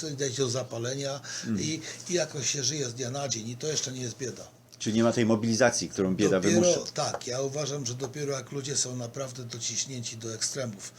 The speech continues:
Speaker 1: wtedy przychodzi chęć zmiany. Ja
Speaker 2: Hmm.
Speaker 1: to nazywam, że, e, w człowieku, żeby nastąpiła zmiana, to musi leżeć w rowie twarzą do ziemi,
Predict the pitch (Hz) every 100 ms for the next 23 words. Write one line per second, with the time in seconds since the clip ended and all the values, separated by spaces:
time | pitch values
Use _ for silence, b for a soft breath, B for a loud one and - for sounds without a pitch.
0 | B B B - 139 123 117 B B -
1 | 113 120 101 107 110 - 110 - - -
2 | B B - - 147 147 151 131 135 160
3 | 143 139 139 - B B - - - -
4 | - - - - 143 160 170 147 143 156
5 | 151 120 165 175 156 131 143 180 151 131
6 | 147 160 143 156 147 123 110 131 165 151
7 | 135 - 156 143 135 139 147 170